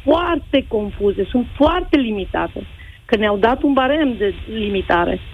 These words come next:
Deci noi avem două baremuri. Acel treizeci și trei la sută care e pe capul nostru este foarte greu și intră foarte multe acolo. Nici acolo nu sunt clarificate multe lucruri care încă noi nu ș-, nu că nu știm.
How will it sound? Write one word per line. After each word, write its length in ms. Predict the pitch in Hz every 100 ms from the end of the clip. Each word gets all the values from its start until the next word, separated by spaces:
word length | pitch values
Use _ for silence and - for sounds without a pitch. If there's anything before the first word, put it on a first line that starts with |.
| - -
Deci 180 | - 220
noi 120 | 214
avem 180 | 214 220
două 300 | 208 277 339
baremuri. 580 | 311 240 196 185 175 180 - - -
Acel 300 | 202 - 247
treizeci 200 | 269 269 -
și 60 |
trei 120 | 277
la 120 | 269 240
sută 240 | - 262
care 180 | 269 247
e 40 |
pe 120 | 233 233
capul 380 | 262 262 233
nostru 360 | 208 208 233 269
este 260 | 269 - - -
foarte 360 | 294 302 262 285
greu 260 | 247 302
și 120 | 285
intră 200 | 269 262 262
foarte 360 | - 302 294 294
multe 340 | 262 240 -
acolo. 420 | 190 185 180 170 - - - - - -
Nici 260 | - 262 -
acolo 220 | 349 349
nu 120 | 349 339
sunt 180 | 330
clarificate 840 | 285 285 277 277 269 277 254 202 190
multe 580 | 214 269 330 320 - 208
lucruri 260 | 190 190 190
care 260 | 208 202
încă 180 | 226 233
noi 160 | 254 262
nu 220 | 277 370
ș-, 100 | 359 -
nu 140 | - 320
că 120 | 339
nu 80 | 302
știm. 320 | - 226